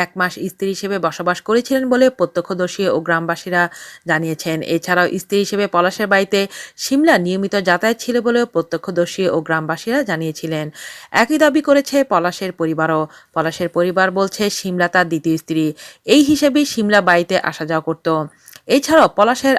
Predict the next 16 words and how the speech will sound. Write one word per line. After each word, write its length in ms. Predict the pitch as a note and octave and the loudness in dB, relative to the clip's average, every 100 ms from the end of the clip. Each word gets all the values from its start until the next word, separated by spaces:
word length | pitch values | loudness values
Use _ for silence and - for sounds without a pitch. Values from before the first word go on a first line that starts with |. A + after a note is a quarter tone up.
| F3 | 2
আরও 120 | F3 F3+ | 2 2
এক 60 | F3+ F3+ | 0 -6
স্ত্রী 200 | - A#3+ C#4+ | -8 -4 -2
বগুড়ায় 380 | F3 E3 D#3+ D#3 | -2 -2 0 0
রয়েছেন। 380 | D#3+ D#3 F3 D#3+ - - - | -2 -2 -4 -4 -8 -18 -8
ওই 100 | D#3 E3 | -4 -2
ঘরে 180 | E3+ F3+ | -2 -2
এক 160 | - E3 - | -2 -6 -8
পুত্র 180 | F3 F3 | -8 -6
সন্তান 340 | F3 F#3 F3+ F#3+ | -6 -6 -6 -4
রয়েছে 300 | F#3+ G3 G#3+ | -2 -4 -4
বলে 200 | G3+ G#3 G#3 | -2 -2 0
পরিবার 300 | F3 D#3+ E3 | 0 0 -2
সূত্রে 320 | E3 F3+ - C4 | -4 -8 -4 -2
জানা 260 | F#3+ D3+ D#3 | -2 -4 -4
গেছে। 340 | D#3+ - F3 | -4 -4 -4